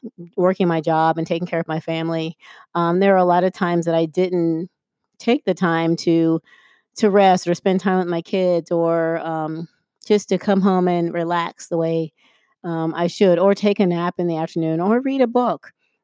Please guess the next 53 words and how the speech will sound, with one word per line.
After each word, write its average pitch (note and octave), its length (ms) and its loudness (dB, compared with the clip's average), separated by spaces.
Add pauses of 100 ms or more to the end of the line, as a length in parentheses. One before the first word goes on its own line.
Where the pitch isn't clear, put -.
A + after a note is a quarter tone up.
(120)
um, E3 420 -2
or, G#3+ 260 2
you A3 140 0
know, F#3+ 140 0
stop F#3 340 -2
and F#3+ 100 2
do G3 140 0
some F#3+ 220 -2
knitting F3+ 360 2
or E3+ 140 2
plant A3 280 2
a A3+ 60 4
garden, A3 380 2
you E3+ 120 -2
know, E3 120 0
all F3 180 2
these F#3+ 220 0
things F#3 280 0
that F3 80 0
I'm F3+ 140 0
doing F3+ 300 0
right E3 220 -2
now. D#3+ 380 -4 (500)
Bake G3 180 2
homemade G3+ 400 2
bread. F3 300 0
I've D3 160 -4
always G#3 240 0
wanted F#3+ 260 -2
to F#3 80 0
do F#3+ 60 4
that, F#3 180 2
never D#3+ 260 -4
had. E3 320 0
Make E3 220 -4
homemade F#3 440 0
cinnamon F#3 340 -2
rolls. E3 460 0 (440)
Um, F3 480 -4 (220)
that, G3+ 240 -2 (160)
those A#3+ 180 4
might C#4+ 220 0
be A#3 100 -2
things G3+ 300 0
that G3 100 0
I F#3 80 2
include F#3 340 -2
in F3+ 60 -2
my E3+ 160 -4
new F3+ 160 -2
normal, F3+ 380 -2
taking E3+ 340 -6
time E3 500 -6